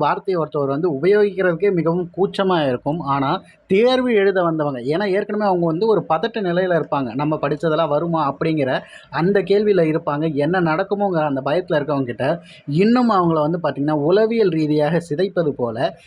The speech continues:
இந்த மாதிரி உள்ளாடை கழட்டுங்க, அதுக்குள்ள என்ன இருக்கு, காதணியை கழட்டுங்கன்னு சொல்லிட்டு அந்த பெண்ணை மனதளவுல மிகவும் நொறுக்குவதற்கான ஒரு செயலாகத்தான் இதெல்லாம் பார்க்கப்படுது. ஆனால் சீமான் அவர்கள் வந்து பாத்தீங்கன்னா அந்த அறிக்கையில் மிக குறிப்பாக ஒரு விஷயம் சொல்றாரு,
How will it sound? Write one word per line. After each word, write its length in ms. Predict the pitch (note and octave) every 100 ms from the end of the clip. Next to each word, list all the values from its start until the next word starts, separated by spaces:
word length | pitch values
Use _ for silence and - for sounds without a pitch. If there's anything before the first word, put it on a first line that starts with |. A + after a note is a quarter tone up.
| - D3+
இந்த 120 | D#3
மாதிரி 180 | E3+ G3 D3+
உள்ளாடை 340 | E3+ G3 F3+
கழட்டுங்க, 400 | C#3+ D3 C3+ D3+ C#3+
அதுக்குள்ள 340 | D#3+ F3+ F3+ D#3+
என்ன 160 | D3 C3+
இருக்கு, 180 | D#3+ D#3+ D3
காதணியை 400 | F#3+ G#3 F#3 D#3+
கழட்டுங்கன்னு 440 | D3 C#3 D3 C#3+
சொல்லிட்டு 280 | C3+ B2 C3+ F3 F3 - C#3+
அந்த 120 | D3+ D3
பெண்ணை 280 | F#3+ A3 E3 F3+ E3+ C#3 C#3+
மனதளவுல 680 | F#3+ A3 G#3 F#3 F#3 D3+ E3 D#3
மிகவும் 300 | E3+ F#3 E3+ D3+
நொறுக்குவதற்கான 880 | F#3+ A3+ A3 F#3+ D#3+ C#3 C#3 B2 F#3+ D3
ஒரு 120 | C3 -
செயலாகத்தான் 640 | C3 D3+ E3 D3 D#3+ D#3+
இதெல்லாம் 280 | B2+ C3+ C#3 B2+
பார்க்கப்படுது. 560 | C#3 C#3 B2 A2 A#2+ F3 - - D#3+
ஆனால் 200 | G#3 G3
சீமான் 340 | A#3+ B3+ A#3 G3+
அவர்கள் 260 | F3+ E3 D3
வந்து 160 | E3 D3
பாத்தீங்கன்னா 380 | C3 B2 A#2+ C#3+ E3 B2+
அந்த 140 | C3 B2
அறிக்கையில் 480 | D3 G3+ G3 C#3+ D#3 D3+
மிக 160 | E3+ F3+
குறிப்பாக 360 | F#3 F#3 F#3+ F#3
ஒரு 100 | C#3+ C3+
விஷயம் 260 | D3+ D#3 C3+
சொல்றாரு, 380 | A#2+ G#2+ A2+